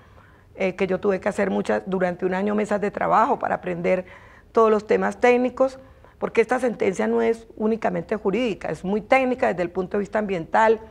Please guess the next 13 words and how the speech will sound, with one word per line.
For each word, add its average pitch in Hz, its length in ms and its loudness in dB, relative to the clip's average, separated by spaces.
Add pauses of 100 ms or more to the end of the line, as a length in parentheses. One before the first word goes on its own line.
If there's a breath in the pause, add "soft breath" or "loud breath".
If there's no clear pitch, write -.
(440 loud breath)
organización 190 580 -2
del 190 120 0
territorio. 170 520 -4 (680 loud breath)
Y 294 420 2
entonces, 240 640 4
pues, 208 300 0
la 185 140 0
magistrada 185 480 0
que 233 100 -2
me 220 120 -2
re-, 180 380 -2
me 185 140 -4
reemplazó 202 800 0